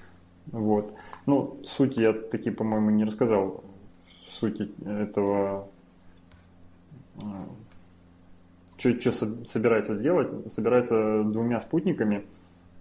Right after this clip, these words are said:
э, в д-, к две тысячи девятнадцатому году, э, нас-,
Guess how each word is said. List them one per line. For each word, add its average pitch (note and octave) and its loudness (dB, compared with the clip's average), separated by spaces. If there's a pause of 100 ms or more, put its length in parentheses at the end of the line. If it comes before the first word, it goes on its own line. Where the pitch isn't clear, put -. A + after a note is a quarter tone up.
(220)
э, G#2+ 0
в G2+ -4
д-, A2 -2
к A2 -2
две A2+ 2
тысячи A#2 0
девятнадцатому A2 0
году, A#2+ 2 (1400)
э, A#2 6
нас-, A2 4